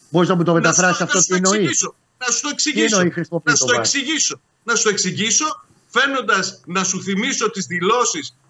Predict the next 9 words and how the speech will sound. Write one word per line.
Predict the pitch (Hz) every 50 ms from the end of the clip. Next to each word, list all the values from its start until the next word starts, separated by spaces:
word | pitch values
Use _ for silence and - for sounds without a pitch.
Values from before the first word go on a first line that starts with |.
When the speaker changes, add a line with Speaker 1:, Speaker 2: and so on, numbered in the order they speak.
| _
Speaker 2:
που | - 156 190
έκανε | 220 233 220 233 233 208 190
Speaker 1:
Ναι. | 139 160 214
Speaker 2:
πέρυσι | 233 240 240 226 214 196 - - 294 - _ _ _
στο | - - - 202
παιχνίδι | 190 190 165 139 180 208 233 226 208
με | 214 202 190
τα | 185 175 160
Γιάννενα | 151 - 202 214 220 214 196 190 160 151 143 127 -